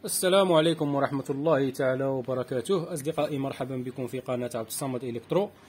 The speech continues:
كما تشاهدون، اليوم معنا هذا المكبر الصوت، فهو من الحجم الصغير، به خاصية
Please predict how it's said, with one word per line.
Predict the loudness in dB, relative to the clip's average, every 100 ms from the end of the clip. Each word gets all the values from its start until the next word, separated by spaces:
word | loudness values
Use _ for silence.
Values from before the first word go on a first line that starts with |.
| -20 -20 -20 -20 -20 -20 -6 0
كما | 2
تشاهدون، | 2 4 4 2 0
اليوم | 2 2 4
معنا | 4 6 4 4
هذا | 2
المكبر | 0 0 -2 -2 0 0
الصوت، | 0 -2 -2 -4 -10 -14 -20 -12 -4
فهو | 0 0 0
من | -2 -4 -4
الحجم | -6 -10 -2 -2 -2
الصغير، | -2 -2 0 0 0 -4 -18 -10
به | -2 -2 -2
خاصية | -2 -2 -2 -4